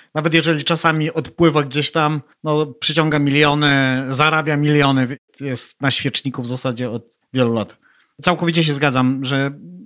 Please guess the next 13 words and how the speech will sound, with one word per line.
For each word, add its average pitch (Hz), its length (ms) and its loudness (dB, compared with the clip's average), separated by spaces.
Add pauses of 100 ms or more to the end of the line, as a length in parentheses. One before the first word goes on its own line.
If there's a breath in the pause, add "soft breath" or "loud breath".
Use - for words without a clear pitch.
taki 139 340 -10
bardzo 156 380 0
grzeczny 151 760 -2 (300 soft breath)
jest 208 280 -2
nudny. 123 340 2
Po 196 120 -8
prostu 190 300 -4 (140)
na 165 100 2
dłuższą 185 440 0
metę, 175 300 -2
wydaje 156 280 0
mi 151 120 -2
się, 143 460 0